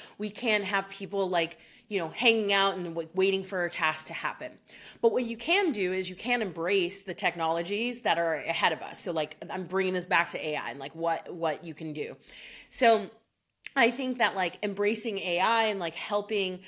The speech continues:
you know, maybe it's, like, helping you write a really dope campaign on why to buy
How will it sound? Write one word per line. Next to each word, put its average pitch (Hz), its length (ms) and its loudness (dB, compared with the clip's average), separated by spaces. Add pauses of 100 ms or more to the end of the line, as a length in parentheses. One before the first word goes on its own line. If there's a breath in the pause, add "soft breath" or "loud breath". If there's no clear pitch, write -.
(240 loud breath)
you 208 120 -4
know, 160 460 0 (180)
maybe 180 380 2
it's, 196 200 2
like, 185 200 2
helping 202 420 -2
you 190 140 0
write 180 420 4
a 190 80 -2
really 202 300 -2
dope 185 420 0
campaign 214 560 0
on 156 300 -4
why 175 300 4
to 202 120 -4
buy 180 480 4